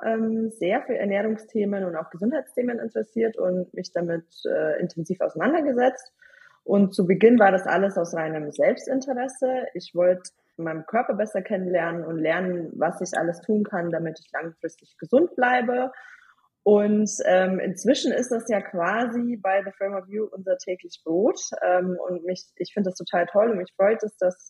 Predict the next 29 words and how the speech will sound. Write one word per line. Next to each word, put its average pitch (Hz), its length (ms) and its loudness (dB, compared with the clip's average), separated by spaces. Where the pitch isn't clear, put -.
ähm, 175 440 -2
dass 165 180 -6
ich - 100 -20
dazu 160 240 -8
beitragen 190 460 2
kann, 180 260 -6
dass 170 220 -4
auch 170 240 -2
anderen, 220 540 2
äh, 185 200 6
vor 185 140 -2
allem 185 180 0
Frauen 240 300 -2
geholfen 196 440 0
wird, 190 300 -4
sich 180 180 -14
besser 185 280 -6
zu - 120 -20
verstehen 180 640 -6
und, 170 540 -8
ähm, 156 300 -4
mit 247 240 0
dem 247 140 -2
Körper 208 320 -2
zu - 180 -6
arbeiten, 175 480 -2
anstatt 160 400 -10
gegen 185 320 0
ihn 170 300 -4